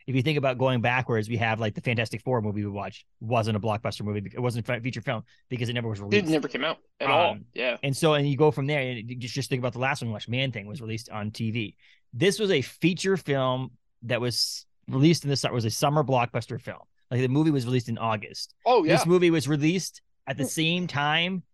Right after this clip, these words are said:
Speaker 1: in nineteen eighty-six as roughly as Oppenheimer and Barbie released. That's the faith and the, the hope they had for
Speaker 2: Yeah.
Speaker 1: this movie.
Speaker 2: Well,
Speaker 1: And
Speaker 2: this
Speaker 1: the
Speaker 2: is
Speaker 1: fact
Speaker 2: like
Speaker 1: that
Speaker 2: I said, my childhood memory of
Speaker 1: Yeah.
Speaker 2: the giant cutout. Like, they,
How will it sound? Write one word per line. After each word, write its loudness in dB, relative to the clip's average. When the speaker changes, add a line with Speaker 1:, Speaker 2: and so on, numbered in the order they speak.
Speaker 1:
in -6
nineteen -2
eighty-six -2
as -6
roughly -2
as -2
Oppenheimer -2
and -6
Barbie -2
released. -16
That's 0
the 0
faith -2
and -4
the, -6
the -4
hope -2
they -6
had -2
for 0
Speaker 2:
Yeah. 8
Speaker 1:
this 2
movie. -8
Speaker 2:
Well, 2
Speaker 1:
And 2
Speaker 2:
this 2
Speaker 1:
the -2
Speaker 2:
is 2
Speaker 1:
fact 2
Speaker 2:
like 4
Speaker 1:
that 2
Speaker 2:
I 0
said, -8
my 0
childhood 0
memory -6
of -4
Speaker 1:
Yeah. 0
Speaker 2:
the -8
giant -4
cutout. -2
Like, 0
they, -4